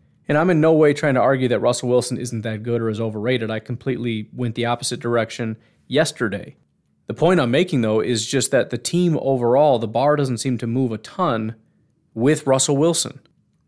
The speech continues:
Because, which is we've known for a long time, if the only thing you have is Russell Wilson, things are gonna continue to erode, and this is just a continuation of that.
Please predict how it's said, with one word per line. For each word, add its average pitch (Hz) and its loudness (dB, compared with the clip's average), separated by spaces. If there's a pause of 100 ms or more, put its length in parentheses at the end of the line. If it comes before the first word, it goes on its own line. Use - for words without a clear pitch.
(340)
Because, 131 2
which 117 -6
is 120 -2
we've 113 -4
known 127 0
for 127 -4
a 120 2
long 113 0
time, 131 -2 (280)
if 139 0
the 135 4
only 180 4
thing 170 2
you 143 4
have 143 0
is 127 -4
Russell 131 2
Wilson, 135 0
things 123 0
are 120 -2
gonna 120 0
continue 117 -2
to 123 -4
erode, 127 2
and 117 -2
this 123 -2
is 139 -6
just 131 -4
a 139 -2
continuation 127 -2
of 98 -6
that. - -16